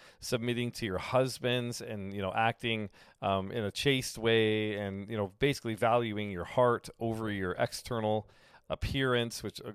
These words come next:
again, most of us should just be like, "Of course, that should be the way it is." And then telling husbands, you know, "Live with your wives in an understanding way, show her honor," et cetera, "so that your prayers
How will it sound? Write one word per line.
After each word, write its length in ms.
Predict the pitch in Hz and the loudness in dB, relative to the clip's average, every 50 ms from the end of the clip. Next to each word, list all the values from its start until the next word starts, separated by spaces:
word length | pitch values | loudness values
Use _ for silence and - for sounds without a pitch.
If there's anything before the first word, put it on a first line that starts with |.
| 95 _ - | -14 _ -12
again, 260 | - 110 117 135 127 113 | -8 -2 0 0 2 4
most 200 | 120 156 165 - | 4 2 2 2
of 60 | 120 | 0
us 120 | 113 101 | 0 0
should 160 | - - 104 | -2 -4 -8
just 160 | 90 90 87 - | -10 -12 -6 -4
be 80 | 110 | -2
like, 140 | 95 92 80 | -2 -2 -2
"Of 80 | 80 - | -6 -10
course, 400 | - - 131 123 110 101 92 - | -6 -2 2 2 2 2 0 -2
that 160 | 110 98 95 | -2 -4 -4
should 140 | - - 104 | -6 -8 -8
be 80 | 104 | -6
the 80 | 92 92 | -4 -2
way 160 | 92 90 90 | -2 -2 -2
it 60 | 92 | -2
is." 220 | 95 92 92 - - _ _ _ - - - - _ - | -2 -4 -6 -6 -10 _ _ _ -20 -20 -20 -14 _ 0
And 120 | 120 123 | 0 2
then 140 | 123 120 117 | 2 2 2
telling 320 | - 143 127 117 113 107 | 4 6 6 6 4 2
husbands, 720 | 104 113 131 131 139 110 101 107 117 113 113 110 113 107 - | 4 4 6 6 6 2 0 0 0 0 2 0 -2 -4 -4
you 80 | 117 110 | -2 0
know, 100 | 104 107 | 2 2
"Live 160 | 110 123 113 | 2 0 0
with 120 | 120 - | -2 -2
your 100 | 113 104 | -2 0
wives 380 | 95 101 101 107 107 110 101 98 | 4 6 6 6 6 6 4 0
in 80 | 104 98 | -4 -6
an 60 | 101 | -4
understanding 840 | - 107 98 - 170 - - - - 123 127 127 123 120 120 120 117 | -6 -6 -6 -6 -8 -8 -6 -4 -2 0 0 0 -2 -2 -4 -2 0
way, 340 | 117 117 117 117 117 117 - - - - - - | 2 4 4 4 2 0 -2 -8 -18 -20 -18 -12
show 280 | - - 135 120 110 | -2 2 4 4 4
her 180 | - - 95 - - - | 2 0 -4 -6 -4 -2
honor," 580 | 113 117 123 127 127 123 123 120 120 123 127 - - | 0 2 2 2 2 2 0 0 0 -2 -4 -6 -10
et 160 | 101 - - | -12 -10 -4
cetera, 540 | - - 117 113 - - 117 110 110 110 - _ - - - _ - | 0 2 2 2 2 2 4 4 4 4 2 _ -14 -20 -20 _ -12
"so 180 | - - 147 139 | -2 0 4 6
that 180 | 139 131 - | 6 4 4
your 100 | 117 113 | 2 -2
prayers 540 | - - - 160 165 175 175 170 160 - - | -4 0 2 4 4 4 4 2 0 -4 -8